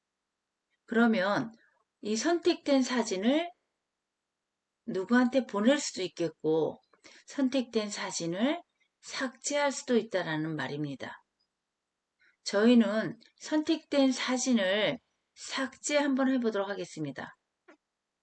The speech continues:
이미지 세 개를 휴지통으로 이동할까요? 다시 한번 묻고 있습니다.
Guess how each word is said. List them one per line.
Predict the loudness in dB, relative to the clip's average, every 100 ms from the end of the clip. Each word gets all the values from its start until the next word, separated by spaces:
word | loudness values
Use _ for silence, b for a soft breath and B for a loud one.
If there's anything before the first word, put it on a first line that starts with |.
| _ _ _ _ _ _ _ _ _ _ _ _ _ _ _ _ _ _ _ _ _ -2
이미지 | 6 10 8 6 -2
세 | -2 0
개를 | 2 6 8 8
휴지통으로 | 6 -4 -8 -2 2 2
이동할까요? | 0 -2 -2 -2 -2 2 2 4 2
다시 | 0 -6 0 4
한번 | 4 4 0
묻고 | -6 -8
있습니다. | -8 -6 -4 -4 -2 -2 -4